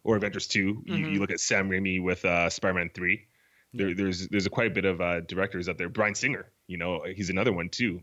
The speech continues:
Speaker 1: Even though he didn't do Last Stand, but he came back and did, um, Apocalypse and Days of Future Past. I like Future Past. I don't like, uh, Apocalypse very much. I don't think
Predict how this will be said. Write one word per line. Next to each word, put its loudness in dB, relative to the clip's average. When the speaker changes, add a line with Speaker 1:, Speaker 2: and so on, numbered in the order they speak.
Speaker 1:
Even 0
though 6
he 2
didn't 2
do 2
Last 2
Stand, 2
but -4
he -6
came -6
back 2
and -6
did, 0
um, -6
Apocalypse 0
and -8
Days -4
of -18
Future -12
Past. 0
I -6
like -4
Future -14
Past. 0
I -2
don't -2
like, -4
uh, 2
Apocalypse -2
very -2
much. -2
I 2
don't -4
think -6